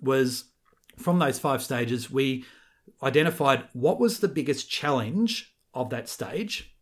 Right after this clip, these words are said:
and then what was the key success factor to move them from that stage to the next.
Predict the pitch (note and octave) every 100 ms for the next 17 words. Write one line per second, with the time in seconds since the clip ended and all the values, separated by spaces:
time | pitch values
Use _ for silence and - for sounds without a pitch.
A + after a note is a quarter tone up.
0 | _ _ _ - _ - C#3+ C#3+ D3 C#3
1 | E3 G#3+ F3+ - - C3 B2 A#2+ - C3
2 | - - F#3 - D3 A#2 - G#2 B2+ _
3 | _ - B2+ D3 F3 F3 C#3+ B2+ C#3+ B2+
4 | A#2+ B2 - - B2 - B2+ A#2 - -
5 | B2+ C#3 - -